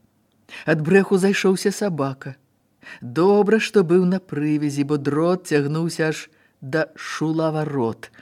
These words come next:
Выйшла з хаты Кучаіха, пасварылася на сабаку: «Цыц, каб ты здох!» «Праходзь, Ігнат, ён не зачэпіць», — запрасіла яна летуна ў хату. Кінуліся ў вочы каляровыя полагі.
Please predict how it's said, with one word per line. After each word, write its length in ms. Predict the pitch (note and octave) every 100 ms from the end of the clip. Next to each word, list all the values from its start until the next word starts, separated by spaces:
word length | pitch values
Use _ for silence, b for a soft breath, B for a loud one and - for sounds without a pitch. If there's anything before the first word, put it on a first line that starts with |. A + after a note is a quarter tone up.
| b b b _ _ -
Выйшла 580 | E2+ C3 A#3 A3 B3
з 80 | A#3+
хаты 340 | - F3+ G3 G#3+
Кучаіха, 840 | A3 - D#3 D#3+ E3+ E3+ - F3
пасварылася 840 | D3+ C3+ C3+ B2+ C#3+ D3 D3 C#3+
на 140 | C3+ C3+
сабаку: 600 | - B2+ C#3+ E3 E3 D#3
«Цыц, 600 | - - A3+ A3+ A3+ -
каб 380 | - G3 F#3 -
ты 140 | F3
здох!» 560 | C#3 A#2 E3+ D#3+ - - _ _ _ _ _ B B B
«Праходзь, 560 | A3+ B3 A#3 B3 A#3+ A3
Ігнат, 580 | F#3+ F#3+ G3 F#3+ - - B B
ён 320 | G3 A#3 A#3 A3+
не 80 |
зачэпіць», — 680 | A3 A#3 A3 G#3+ G3+ G3+ F3 F3
запрасіла 540 | F#3+ G3 F3+ G#3 G3
яна 320 | F#3+ F#3 F#3
летуна 400 | F#3 F3+ F#3+ F3+
ў 80 | F3+
хату. 480 | F3 F#3 F3 F3 F3 - _ _ _ _ B B B B B
Кінуліся 560 | - C4+ C4+ C4+ C4 C4+
ў 80 | B3
вочы 320 | C4 C4 G4
каляровыя 640 | - A#3+ A#3+ B3 A#3 A#3+
полагі. 760 | A#3 - C#3 C3+ A#2+ A#2+ A#2